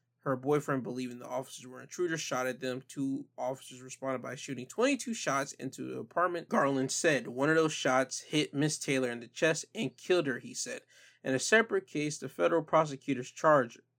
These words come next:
Brent Hankinson, a former Louisville police detective, with using excessive force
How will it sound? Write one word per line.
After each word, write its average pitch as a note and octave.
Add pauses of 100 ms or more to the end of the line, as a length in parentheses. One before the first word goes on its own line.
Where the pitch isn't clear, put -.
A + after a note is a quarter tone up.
(100)
Brent F3+ (460)
Hankinson, B2+ (520)
a A#2 (240)
former F#3+
Louisville D3
police D#3
detective, - (100)
with A#2
using D3+
excessive E3
force B2+